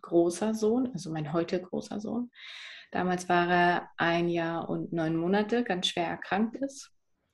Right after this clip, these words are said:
an Blutkrebs. Und ich hatte ja hier, bei mir, hier, wo ich jetzt sitze, meine Praxis und habe hier quasi auch mit Leuten gearbeitet, ja, in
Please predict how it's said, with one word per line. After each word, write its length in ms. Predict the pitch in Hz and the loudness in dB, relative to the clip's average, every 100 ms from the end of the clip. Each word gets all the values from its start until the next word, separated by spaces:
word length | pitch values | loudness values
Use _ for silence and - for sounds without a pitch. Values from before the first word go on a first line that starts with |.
| _ | _
an 420 | - 175 170 170 | -6 -4 -4 -6
Blutkrebs. 880 | - 190 202 - 240 262 - - - _ | 0 0 0 -4 -2 -2 -4 -14 -20 _
Und 580 | 190 180 175 175 175 - _ _ _ _ _ _ _ - - _ _ | -2 0 0 -4 -10 -18 _ _ _ _ _ _ _ -20 -20 _ _
ich 140 | - | 2
hatte 220 | 196 196 | 4 4
ja 100 | 180 | 4
hier, 760 | 175 170 196 208 196 196 202 208 | 2 2 6 8 8 8 6 6
bei 120 | 190 | 6
mir, 320 | 190 196 190 | 8 10 10
hier, 420 | 196 196 247 240 226 | 8 10 8 10 6
wo 80 | 196 | 4
ich 140 | 208 | 2
jetzt 160 | 202 - | 4 8
sitze, 560 | 208 - 208 202 233 - - | 8 8 4 4 0 -6 2
meine 420 | 196 185 185 175 | 4 4 4 0
Praxis 840 | - 180 175 - - 311 - - | 2 2 2 0 2 0 -2 -10
und 340 | - 196 190 190 | -2 0 2 0
habe 140 | 185 - | -4 -6
hier 440 | - - 185 196 _ | -6 -6 -6 -12 _
quasi 440 | - 160 160 - - | -2 0 0 -6 -10
auch 360 | - - - - | -8 -8 -10 -2
mit 180 | 190 190 | 0 4
Leuten 340 | 202 190 202 196 | 4 4 2 0
gearbeitet, 800 | 180 - 196 208 208 262 - - | 2 2 6 4 4 0 -2 -4
ja, 300 | 190 202 196 | -2 -2 -4
in 300 | 180 180 | -6 -8